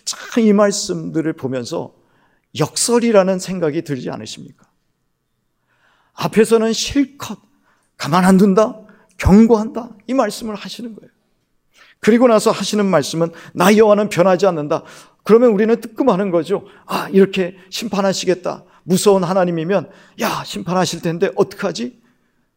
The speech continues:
두려움 가운데 있어야 되는 건가요?"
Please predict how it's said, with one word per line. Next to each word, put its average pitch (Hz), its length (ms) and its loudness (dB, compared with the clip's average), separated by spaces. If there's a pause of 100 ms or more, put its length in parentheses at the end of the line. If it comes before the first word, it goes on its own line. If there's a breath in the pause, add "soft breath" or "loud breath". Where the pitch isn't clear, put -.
(100)
두려움 202 440 4
가운데 185 640 -2 (140)
있어야 175 320 2
되는 160 240 -2
건가요?" 151 400 -4